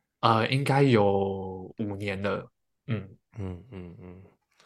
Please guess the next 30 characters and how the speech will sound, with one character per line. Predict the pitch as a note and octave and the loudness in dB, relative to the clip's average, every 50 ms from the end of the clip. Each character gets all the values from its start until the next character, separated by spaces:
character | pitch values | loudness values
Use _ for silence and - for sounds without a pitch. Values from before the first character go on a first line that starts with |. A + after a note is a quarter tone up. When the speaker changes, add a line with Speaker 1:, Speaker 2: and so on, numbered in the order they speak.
| _ _ _ _ _ | _ _ _ _ _
Speaker 2:
好， | _ - - - E2+ F2 F#2+ _ _ | _ -20 -18 -18 -18 -18 -20 _ _
我 | - F#2 | -14 -12
们 | F#2 F2 | -12 -10
今 | F2+ G2+ G2+ G2+ G2+ G2+ G2+ G#2+ C3+ F#3 - _ _ _ _ _ - | -8 -6 -4 -4 -4 -4 -4 -6 -8 -12 -16 _ _ _ _ _ 0
天， | - C#3+ B2 G#2 F#2+ - - _ | 2 4 4 4 2 -4 -10 _
<clears throat> | _ _ - | _ _ -4
其 | - A#2 | 2 4
实， | A2+ A#2 C3 | 4 4 4
其 | - - - A#2+ | 2 0 -2 0
实 | C3 C#3 B2+ - _ _ - | 0 0 -2 -2 _ _ -8
这 | - - | 0 2
个 | B2 A2+ | 2 2
话 | G#2+ - B2+ A#2 | 4 4 4 4
题 | - - F#2 F2 | 4 2 -2 -4
跟 | - - G#2+ G#2 F#2+ | 0 0 2 2 0
我 | F#2 F#2 | -2 -2
最 | - - G2 | 2 2 2
没 | F2+ F2+ | 4 2
有 | E2+ E2+ | -2 -2
相 | E2+ - - F2 E2+ F2 | -4 -8 -10 -10 -10 -6
关 | - F2+ F2+ F2+ | -6 -6 -4 -4
哈， | F2+ - - - - - | -6 -8 -10 -12 -14 -8
我 | - G2+ G2 | -2 0 2
的， | G2+ - - - _ _ - - - - - - _ - | 2 0 -2 -6 _ _ -20 -20 -20 -20 -20 -20 _ -6
对， | - G#2+ F#2+ | -4 -4 -4
我 | F2+ | -4
对， | E2 - B2 B2 A#2 A#2+ - _ _ _ - - | -2 -2 -2 -2 -2 -4 -8 _ _ _ -12 -2
都 | - C3 | 0 2
没 | B2 A#2+ A2+ | 4 4 4
有 | G#2 G#2 | 2 2